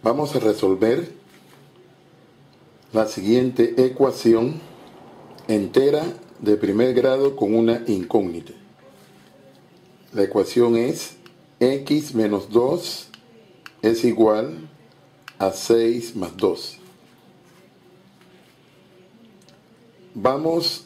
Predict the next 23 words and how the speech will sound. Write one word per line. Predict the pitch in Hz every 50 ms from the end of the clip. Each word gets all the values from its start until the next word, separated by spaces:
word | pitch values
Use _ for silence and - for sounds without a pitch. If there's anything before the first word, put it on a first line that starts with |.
| - - -
a | 110 104
resolver | 107 117 135 143 139 - 120 110 104 104 113 117 120 117 - - - - - _ _ _ - _ _ -
en | 110 104
este | 113 117 117 - 127
miembro | 117 120 123 127 127 127 127 135 156 180 - - - _ _ _ _ _ _ _ -
la | 101
operación | 95 - 113 104 - - - 117 117
indicada, | 123 123 117 104 101 - - 110 110 113 117 117 113 117
que | - 101 98 104
es | 117 113 113 - - - - _ _ -
la | - 95 90 85
suma, | - - 123 117 104 95 90 85
seis | - - 113 107 110 104
más | 110 104 95 98
dos. | 113 107 95 - - - - - - _ _ _ _ _ _ - - - - - - _ _ _ _ _ _ _ -
Por | 123 123
lo | 120 113 -
tanto, | 127 123 131 131 131 143 143 151 156 - - - - _ _ _ _ _ _ _ _ _ _ _ _
vamos | - 110 120 123 120 117
a | 120 101
tener | - 110 101 104 110
lo | 110 113 107
siguiente. | - 110 104 107 113 110 95 85 - - -